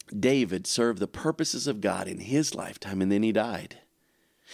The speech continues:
He spoke up for God when no one else would speak up for him, and the scripture says he replaces a king because that king was not obedient. That king would not do what God told him to do.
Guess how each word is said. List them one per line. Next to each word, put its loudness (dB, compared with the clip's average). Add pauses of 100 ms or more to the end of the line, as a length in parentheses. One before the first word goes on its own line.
He 4
spoke 4
up 2
for 2
God 4
when 4
no 8
one 2
else 4
would 2
speak 2
up 6
for 4
him, 4 (360)
and 4
the 4
scripture 2
says 4 (320)
he 4
replaces 2
a 4
king 2 (140)
because 4
that 2
king 4
was 6
not 6
obedient. 4 (760)
That 4
king 4
would 8
not 2
do 6
what 6
God 6
told 4
him 2
to 4
do. 4